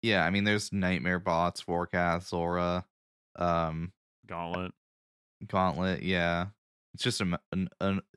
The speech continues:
Speaker 1: it's just a, a matter of time until, like, everything's botted. You know, there, there was discussion a while back about the official client and whether or not Jagex is gonna, like, force people into using it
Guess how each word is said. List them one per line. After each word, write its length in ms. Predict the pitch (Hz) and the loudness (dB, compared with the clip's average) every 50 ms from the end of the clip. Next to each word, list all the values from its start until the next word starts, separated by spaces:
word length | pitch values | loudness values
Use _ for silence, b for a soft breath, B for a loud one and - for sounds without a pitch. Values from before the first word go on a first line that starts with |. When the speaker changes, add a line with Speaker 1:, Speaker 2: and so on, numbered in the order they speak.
| - | -4
Speaker 1:
it's 220 | - 117 110 - - | -4 -2 -2 -2 -6
just 180 | 135 127 - | -8 -4 -2
a, 300 | 117 92 90 87 76 76 | 0 0 2 2 0 0
a 40 | 90 | 0
matter 280 | 92 92 92 87 85 82 | 0 2 2 2 2 0
of 100 | 82 - | -4 -4
time 300 | - 92 90 87 85 87 | -2 0 0 0 0 -4
until, 500 | 85 87 98 92 90 90 90 98 - _ _ _ _ _ _ _ _ _ _ _ _ - | -6 -6 -4 -4 -4 -4 -4 -6 -8 _ _ _ _ _ _ _ _ _ _ _ _ -4
like, 220 | 90 92 90 - - | -2 -2 -2 -2 -4
everything's 540 | 87 90 85 90 87 - - 90 90 90 - | -4 -4 -4 -6 -6 -6 -6 -6 -6 -6 -4
botted. 520 | - 90 87 85 87 92 90 92 104 110 - _ _ _ _ _ _ _ _ | -2 0 2 2 2 0 -2 -2 -4 -8 -12 _ _ _ _ _ _ _ _
You 100 | 87 90 | -4 -2
know, 140 | 87 82 67 78 | -2 -2 -2 0
there, 180 | 92 95 95 - | 0 2 2 2
there 220 | - 104 104 104 | 2 2 2 2
was 140 | 101 95 - | 2 0 -2
discussion 540 | - 101 95 - - 113 107 104 - - 101 | -4 -4 -4 0 0 2 2 2 0 -2 -2
a 60 | 87 | 0
while 300 | 82 85 85 87 85 82 | 2 4 4 4 4 2
back 440 | 80 82 85 85 82 82 - - - _ _ _ - | 2 2 2 2 2 0 -4 -10 -20 _ _ _ -6
about 300 | - 92 90 85 - - | -2 0 0 0 0 -2
the 320 | 87 85 85 82 82 78 - | -4 -4 -4 -4 -6 -6 -8
official 400 | - - - 90 85 - - 90 | -8 -6 -4 -4 -4 -4 -6 -8
client 440 | - - 95 87 87 87 90 87 - | -6 -4 -2 0 0 0 -2 -4 -4
and 140 | - 90 92 | -6 -6 -4
whether 180 | 90 87 90 90 | -2 -2 0 0
or 60 | 87 | 0
not 340 | 90 90 92 95 95 - - _ _ _ _ _ _ _ _ _ _ _ _ _ - | 0 0 2 2 0 -2 -4 _ _ _ _ _ _ _ _ _ _ _ _ _ -2
Jagex 480 | - 95 92 92 95 95 92 - - - | 0 2 2 4 2 0 -2 -4 -8 -10
is 80 | 98 101 | -8 -4
gonna, 220 | 104 101 98 95 | -2 0 0 0
like, 160 | 95 98 92 | 0 -2 -4
force 340 | - _ 113 104 101 101 - | -4 _ -2 -2 -2 -2 -4
people 280 | - 113 107 107 104 107 | -6 -8 -6 -4 -2 -2
into 120 | 104 101 | 0 0
using 360 | 92 98 104 101 104 101 101 | 0 0 0 0 0 2 2
it 220 | 98 101 101 98 | 4 2 2 0